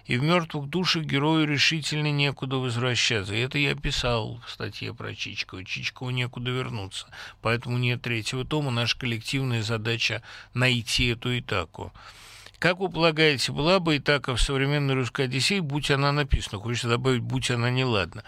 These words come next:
Понимаете, ребят, вот, к сожалению, Скифия — это тоже поиски Итаки, поиски колыбели русского духа,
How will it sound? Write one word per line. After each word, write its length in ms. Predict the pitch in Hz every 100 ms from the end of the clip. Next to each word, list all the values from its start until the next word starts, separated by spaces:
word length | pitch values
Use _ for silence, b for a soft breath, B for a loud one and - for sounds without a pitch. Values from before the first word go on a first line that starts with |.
| B B B B -
Понимаете, 680 | 156 202 262 294 285 180 190
ребят, 440 | 185 170 117 - -
вот, 420 | 135 185 185 - -
к 80 |
сожалению, 1300 | - 175 147 185 220 262 262 226 190 175 160 147 139
Скифия — 840 | - - 220 240 226 160 127 104 101
это 280 | 131 165 185
тоже 360 | 170 233 202 196
поиски 720 | - 208 208 156 - 196 196
Итаки, 540 | 170 165 120 82 101
поиски 560 | 101 - 185 165 - 170
колыбели 640 | - 170 175 156 190 175
русского 580 | 160 165 165 - 156 170
духа, 600 | 180 254 220 - 156 131